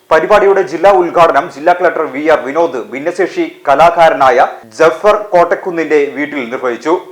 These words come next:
പദ്ധതിയുടെ ലഘുലേഖയും മുഖ്യമന്ത്രിയുടെ കത്തും ജില്ലാ കളക്ടർ ജഫറിന്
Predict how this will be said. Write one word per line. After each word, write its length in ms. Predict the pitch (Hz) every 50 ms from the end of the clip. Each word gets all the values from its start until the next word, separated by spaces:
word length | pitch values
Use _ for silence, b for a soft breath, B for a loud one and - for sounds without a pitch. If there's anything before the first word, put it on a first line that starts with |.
| - - -
പദ്ധതിയുടെ 520 | 165 165 - 196 196 196 208 214 202 202 202 196 196 - 156
ലഘുലേഖയും 720 | 160 156 165 208 185 170 165 160 160 214 202 165 147 165 - - -
മുഖ്യമന്ത്രിയുടെ 580 | 147 - 202 208 196 196 185 185 185 175 185 185 170
കത്തും 300 | 151 - - 196 160 127 113 - 143
ജില്ലാ 180 | 151 160 175 170 -
കളക്ടർ 260 | 202 196 - 180 220 269 - - - - 135 -
ജഫറിന് 460 | 175 180 180 196 185 165 151 143